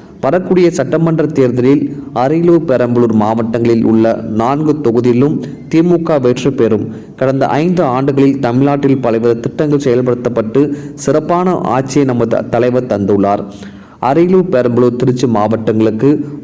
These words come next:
பல்வேறு சிறப்பு திட்டங்களையும் தந்துள்ளார். இந்த ஆட்சியை தான் குறை சொல்ல வேண்டும் என்பதற்காக வீட்டை விட்டு வெளியே வர மாட்டேன் என்கிறவர் எல்லாம் குறை சொல்கிறார்கள்.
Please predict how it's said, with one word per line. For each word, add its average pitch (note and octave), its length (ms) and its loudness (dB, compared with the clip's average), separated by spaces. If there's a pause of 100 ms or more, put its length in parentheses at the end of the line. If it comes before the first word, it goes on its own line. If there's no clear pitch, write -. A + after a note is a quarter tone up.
பல்வேறு D3 500 2
சிறப்பு F#3 440 0
திட்டங்களையும் C3 580 0
தந்துள்ளார். G2+ 580 0 (360)
இந்த C3+ 300 2
ஆட்சியை E3+ 500 0
தான் E3 320 0
குறை C#3+ 220 2
சொல்ல C3 260 0
வேண்டும் G#2+ 340 0
என்பதற்காக A2+ 800 0 (320)
வீட்டை E3+ 400 2
விட்டு C#3+ 340 2
வெளியே B2+ 340 4
வர A2+ 280 2
மாட்டேன் A2 640 -2
என்கிறவர் A#2 640 0
எல்லாம் C3 600 -2
குறை E3 220 2
சொல்கிறார்கள். A2 800 0